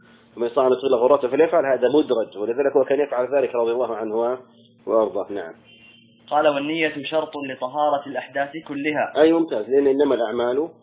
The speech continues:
Speaker 1: بالنية، إنما الأعمال بالنيات. نعم.
Speaker 2: فينوي رفع الحدث أو الطهارة لما لا يباح إلا بها.
Speaker 1: والنية محلها القلب، والتم-، و-، ومن تلفظ بها فهو بدعة. جاء عن الشافعي رحمه الله أنه كان يتلفظ بالنية في الصلاة،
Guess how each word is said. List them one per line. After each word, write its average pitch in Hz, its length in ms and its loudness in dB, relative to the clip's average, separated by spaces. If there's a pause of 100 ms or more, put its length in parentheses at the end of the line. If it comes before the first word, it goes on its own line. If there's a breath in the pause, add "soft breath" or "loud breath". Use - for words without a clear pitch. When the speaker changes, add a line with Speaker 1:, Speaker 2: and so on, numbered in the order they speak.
(380)
Speaker 1:
بالنية، 117 460 -2 (100)
إنما 113 240 -4
الأعمال 117 500 -4 (140)
بالنيات. 123 540 -4 (220)
نعم. 87 260 -8 (600)
Speaker 2:
فينوي 147 440 -6
رفع 147 320 0
الحدث 147 480 -4
أو 135 180 -4
الطهارة 147 720 0
لما 139 440 -2
لا 143 200 4
يباح 147 240 -2
إلا 131 340 -2
بها. 131 360 -8 (480)
Speaker 1:
والنية 147 400 2
محلها 139 460 -2
القلب، 117 420 -4
والتم-، 117 400 -4
و-، 113 380 -2
ومن 113 420 -4 (500)
تلفظ 131 580 0
بها 143 260 -10
فهو 143 280 2
بدعة. 127 340 -2 (720 loud breath)
جاء 175 280 4
عن 156 260 4
الشافعي 143 560 2
رحمه 139 360 0
الله 143 200 2
أنه 143 180 0
كان 143 200 -4
يتلفظ 147 560 -2
بالنية 143 360 0
في 127 80 -8
الصلاة، 123 420 0